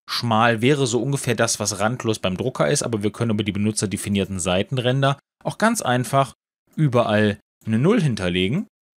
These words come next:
Okay, dann sehen wir das auch hier unten, wie das aussieht. Übernehmen nicht nur für aktuellen Abschnitt, sondern für gesamtes Dokument. Okay,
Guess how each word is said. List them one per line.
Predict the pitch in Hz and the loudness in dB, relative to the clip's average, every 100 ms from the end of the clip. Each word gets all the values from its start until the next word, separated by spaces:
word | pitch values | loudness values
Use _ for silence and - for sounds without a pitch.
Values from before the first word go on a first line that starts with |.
| _ _ | _ _
Okay, | - 92 107 120 214 _ _ _ - | -8 -4 0 0 -2 _ _ _ -8
dann | 101 98 | -4 -2
sehen | 117 | 0
wir | 120 | 2
das | 113 104 | 2 0
auch | 76 | -4
hier | - - | -4 -2
unten, | 170 196 160 | 0 2 0
wie | |
das | 104 92 | 0 2
aussieht. | 85 101 214 208 - _ _ _ | 2 2 2 0 -4 _ _ _
Übernehmen | - 117 123 127 131 | -4 0 2 2 2
nicht | 127 - | 0 0
nur | 127 | -2
für | - - | 0 -2
aktuellen | - - 92 | -2 -4 -2
Abschnitt, | - - - 190 | -2 -2 -2 0
sondern | 135 120 110 | 0 -2 -2
für | 113 98 | -2 -2
gesamtes | 98 95 92 92 - | -2 -2 -2 -6 -6
Dokument. | 98 101 117 202 208 | -6 -2 0 0 0
Okay, | 98 92 - 113 147 | -2 -2 0 0 0